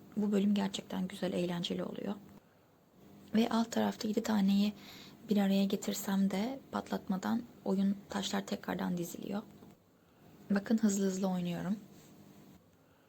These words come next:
Bu şekilde üç tane bomba yan yana getirirsem yukarıdan bazı nesneler, e, patlatılıyor.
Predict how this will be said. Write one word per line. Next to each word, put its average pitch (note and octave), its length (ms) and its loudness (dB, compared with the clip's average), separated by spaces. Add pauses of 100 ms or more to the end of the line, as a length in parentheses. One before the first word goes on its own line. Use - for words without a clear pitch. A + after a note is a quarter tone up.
(2750)
Bu A3 80 4
şekilde A3+ 520 0
üç A#3+ 200 -2
tane G#3 300 2
bomba G#3 260 2
yan G#3 160 2
yana G3+ 220 2
getirirsem G3+ 680 -2
yukarıdan G3+ 520 0
bazı G3 420 -2 (560)
nesneler, G3 680 0 (120)
e, F#3 300 -4 (180)
patlatılıyor. G3 800 -2